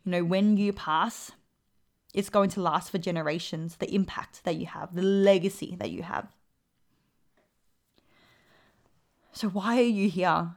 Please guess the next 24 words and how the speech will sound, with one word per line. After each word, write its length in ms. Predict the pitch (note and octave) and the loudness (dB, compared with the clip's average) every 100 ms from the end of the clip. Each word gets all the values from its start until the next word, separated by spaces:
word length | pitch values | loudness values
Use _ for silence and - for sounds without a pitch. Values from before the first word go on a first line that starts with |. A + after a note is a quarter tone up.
| A3 | -14
'Cause 380 | - A#3+ F#3 - - _ _ _ _ | 4 4 4 -4 -18 _ _ _ _
it 120 | G3+ A3+ | -4 2
goes 260 | G#3+ G#3+ | 4 4
greater 420 | G3 F3+ G3 - | 2 0 0 0
than 240 | F3 D#3+ D#3 | -2 -2 -4
you. 220 | - G3 - _ _ _ _ _ _ - | -4 -6 -8 _ _ _ _ _ _ 0
You 360 | F#3 G3+ B3 | 4 8 10
are 80 | A3+ | 8
so 240 | A3 G#3 G3 | 6 2 2
important 520 | F#3+ - F#3 F3 - | 2 4 4 4 2
and, 260 | F#3 F3 - _ _ _ _ | 0 0 -4 _ _ _ _
like, 260 | - E3 D3+ | 0 2 4
you 180 | G3+ G#3+ | 6 8
are 80 | |
your 240 | F#3 F3 D#3+ | 8 4 4
life 360 | D#3 D#3+ E3+ | 6 6 6
and 120 | F#3 E3 | 2 2
you've 280 | F3 D#3+ | 0 0
got 300 | - F#3 - | 6 6 4
to 360 | - - F3 E3+ - - - - - | -4 0 0 0 -6 -20 -20 -16 0
make 680 | F#3+ F#3 F3+ F3 G3 - - | 2 4 4 2 2 -6 -12
the 220 | E3+ F3 | -4 0
most 380 | F#3 F3 F3 - | 0 2 0 0
incredible, 1160 | G3+ F3+ - - G3 F#3+ G3 E3+ E3 D#3+ D#3+ | -2 -2 -8 -4 4 6 6 4 0 0 0